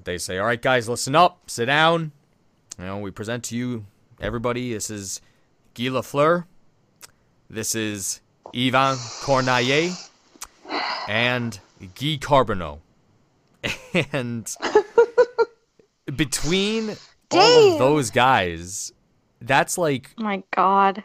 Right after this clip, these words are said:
Speaker 1: fifteen, sixteen cups between 'em. Guy Carbonneau, the captain of the ninety-three team. Uh, yes. Yes.
Speaker 2: Yeah.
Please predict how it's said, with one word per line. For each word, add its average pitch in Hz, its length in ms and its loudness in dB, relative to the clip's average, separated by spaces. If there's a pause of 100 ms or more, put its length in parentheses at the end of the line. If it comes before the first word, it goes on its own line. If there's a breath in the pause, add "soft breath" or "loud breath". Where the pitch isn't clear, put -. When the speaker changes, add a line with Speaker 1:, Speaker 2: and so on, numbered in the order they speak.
Speaker 1:
fifteen, 143 1000 -4
sixteen - 800 -4
cups - 300 -6
between 131 420 -8
'em. 127 240 -10 (280)
Guy 156 300 2
Carbonneau, 147 540 4
the 123 100 -4
captain 127 460 -4
of 110 120 -8
the 117 80 -6
ninety-three 113 640 -6
team. 123 420 -8
Uh, 78 880 -8 (180)
yes. 87 560 -12
Yes. 107 460 -2
Speaker 2:
Yeah. 180 300 4